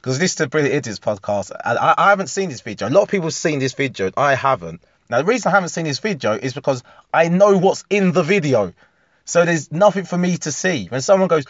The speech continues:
"Oh yeah, it's a video of R. Kelly pissing on a child," why does someone have to go, "Yeah, you know what, I need to see to check if it's R. Kelly"? No, no, I don't. I don't need to see. I don't need to see.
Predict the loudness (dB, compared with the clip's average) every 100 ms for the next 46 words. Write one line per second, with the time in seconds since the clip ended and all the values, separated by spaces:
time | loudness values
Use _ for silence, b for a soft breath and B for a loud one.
0 | B B 2 4 4 4 -2 _ _ -8
1 | -6 -2 0 0 4 4 4 2 0 -6
2 | -4 -2 0 0 0 0 4 4 4 -2
3 | -12 -20 _ _ _ _ _ _ _ _
4 | _ _ -2 4 4 4 2 2 2 0
5 | -4 0 -2 -2 -2 -2 0 0 0 -6
6 | -8 -6 -6 -8 -6 -4 -4 -6 -12 -4
7 | -2 -2 -2 -6 -6 2 4 4 0 _
8 | _ _ _ _ -2 2 4 4 4 4
9 | -4 _ 2 2 2 -2 -6 -8 -6 -8
10 | -12 _ _ _ _ _ -8 2 2 2
11 | -4 -4 -8 -6 -6 -10